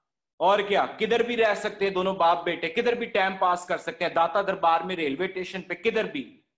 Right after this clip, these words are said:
अली बोला। तो बस अली ने अपने बेटे नासिर डकैत का हाथ पकड़ा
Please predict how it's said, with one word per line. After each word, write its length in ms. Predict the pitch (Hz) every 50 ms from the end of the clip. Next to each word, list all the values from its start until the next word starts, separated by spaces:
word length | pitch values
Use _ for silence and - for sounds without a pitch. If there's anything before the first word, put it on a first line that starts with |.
| _ _ _ _ _ _ _ _ _ _ _ -
अली 220 | 135 156 170 180
बोला। 300 | 143 127 123 110 98 92 - _ _ _ _ _ _ _ _ _ _ _ _ _ _ _ _ _ _ _ _ _ _ _ _ _ _
तो 60 | 120
बस 420 | 117 127 123 - - - _ _ _ _ _ _ _ _ _ _ _ _ _ _ _ _ _ _ _ _
अली 240 | 123 127 127 139 143
ने 100 | 147 139
अपने 200 | 131 - 131 127
बेटे 300 | 113 123 127 127 135 127
नासिर 360 | 117 113 123 131 - - 151
डकैत 480 | 127 - 101 95 110 127 139 139 - -
का 80 | 131 117
हाथ 220 | 98 95 104 117
पकड़ा 540 | 117 - - 95 - 165 190 180 113 - -